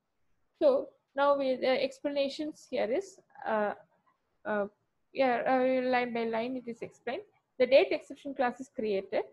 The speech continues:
as an extension of the old exception class. That's what here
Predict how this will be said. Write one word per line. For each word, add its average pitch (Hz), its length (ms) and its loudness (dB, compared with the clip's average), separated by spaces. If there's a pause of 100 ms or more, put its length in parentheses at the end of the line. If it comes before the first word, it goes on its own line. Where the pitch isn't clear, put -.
(220)
as 254 160 -2
an 262 100 -2
extension 262 480 -10
of 220 120 -4
the 370 60 0
old 262 300 2
exception 262 440 -10
class. 170 340 -10 (300)
That's 277 200 -8
what 277 280 0
here 254 220 -2